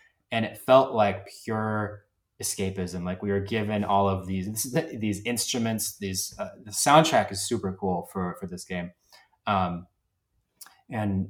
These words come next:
I just was putting myself in feudal Japan. Uh, there's samurais and swords. And in, in that way, it was much more of a specific exercise of painting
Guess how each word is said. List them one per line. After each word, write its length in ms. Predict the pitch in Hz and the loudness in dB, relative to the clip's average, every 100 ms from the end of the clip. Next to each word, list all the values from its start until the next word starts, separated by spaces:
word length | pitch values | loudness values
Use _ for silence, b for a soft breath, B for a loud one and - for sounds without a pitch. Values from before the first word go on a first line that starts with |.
| - | -6
I 120 | 113 104 | -6 -4
just 280 | 98 98 104 | -2 -4 -4
was 240 | 95 - _ _ | -8 -10 _ _
putting 200 | - 104 | -6 0
myself 520 | 98 95 - 95 92 - | 0 0 -2 -2 -4 -6
in 260 | 98 92 92 | -4 -4 -6
feudal 400 | - 98 95 95 | -8 -4 -2 -4
Japan. 720 | 90 - - 92 90 85 85 _ b b b - | -6 -10 -4 -2 -2 -6 -10 _ b b b -14
Uh, 240 | 90 80 90 87 | -10 -10 -10 -14
there's 640 | 95 92 90 82 - - _ _ | -10 -8 -6 -6 -8 -10 _ _
samurais 840 | - - - 104 98 101 98 98 92 | -10 -6 -2 0 2 2 2 2 0
and 100 | 92 | -4
swords. 420 | - 110 101 98 | -2 0 0 0
And 100 | 104 | -2
in, 140 | 110 113 | -4 -4
in 140 | 123 | 0
that 240 | 123 139 123 | 6 6 6
way, 160 | 110 | 2
it 80 | 104 | 0
was 180 | 107 101 | -2 -4
much 380 | 107 117 - - | 0 2 0 -2
more 280 | 107 104 104 | 0 0 0
of 180 | 101 | -4
a 60 | 95 | -4
specific 600 | - - - 120 107 95 | -4 -4 -2 -2 -2 -4
exercise 640 | 104 101 104 95 92 87 87 | -6 -6 -6 -4 -4 -4 -6
of 120 | 95 | -10
painting 460 | - 104 95 90 | -8 -4 -2 -4